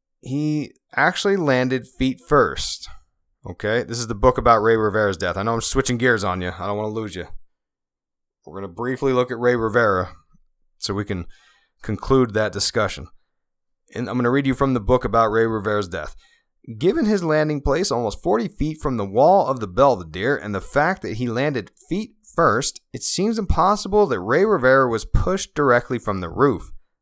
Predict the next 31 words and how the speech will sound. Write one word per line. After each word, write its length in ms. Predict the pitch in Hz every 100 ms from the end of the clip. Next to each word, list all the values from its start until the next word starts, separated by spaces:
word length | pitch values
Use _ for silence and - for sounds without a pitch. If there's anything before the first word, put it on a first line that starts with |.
| _
I 120 | - 101
learned 320 | 101 127 139
this 100 | 160
from 240 | 107 87
Rod 340 | 95 104 113 -
Cross, 520 | - 143 90 - - 95
a 80 |
retired 500 | 90 92 - 151 170
forensic 540 | - 123 120 113 110 - - _ _ _ -
physicist 600 | 151 123 - 87 - - - _ _ _ _
affiliated 420 | - 202 214 196
with 100 | 165
the 60 | 135
University 460 | 147 143 147 123
of 80 | 101
Sydney 420 | - 180 196 196
and 100 | 131
one 140 | 147 202
of 80 |
the 60 | 180
world's 460 | 131 143 151 143 113
leading 420 | 87 131 208 233 -
experts 440 | 127 - 147 135
on 140 | 104
falls 520 | 101 139 143 143 151 -
from 300 | - 107 -
a 120 | 110
height. 420 | 107 165 123 - - _ _ _ _ _ _ _
A 140 | - 117
feet 320 | - 180 180
first 480 | - 143 147 -